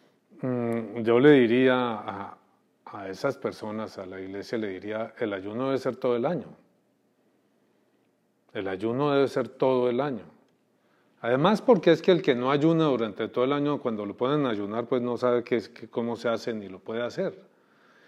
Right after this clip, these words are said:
El ayuno requiere una práctica, ese negarse a los deseos. Negarse porque eso fortalece, porque eso lo transporta a una dimensión distinta.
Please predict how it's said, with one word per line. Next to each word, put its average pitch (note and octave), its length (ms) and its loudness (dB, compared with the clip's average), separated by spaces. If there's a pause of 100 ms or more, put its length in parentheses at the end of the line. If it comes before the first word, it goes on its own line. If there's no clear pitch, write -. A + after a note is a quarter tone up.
(380)
El G#2+ 120 -4
ayuno A#2+ 360 0
requiere B2+ 360 2
una C3 260 -2
práctica, C#3 600 -6 (1000)
ese B2+ 240 0
negarse A#2 720 0
a G2+ 40 -6
los G2+ 220 -8
deseos. G2 800 -8 (720)
Negarse A#2 580 0
porque A2 400 -2
eso A2+ 180 -2
fortalece, A2+ 720 -2
porque G2+ 300 -12
eso B2 180 -4
lo A#2 140 -2
transporta G2+ 560 -8
a B2 40 -2
una B2 200 -4
dimensión G#2+ 440 -8
distinta. A2 680 -8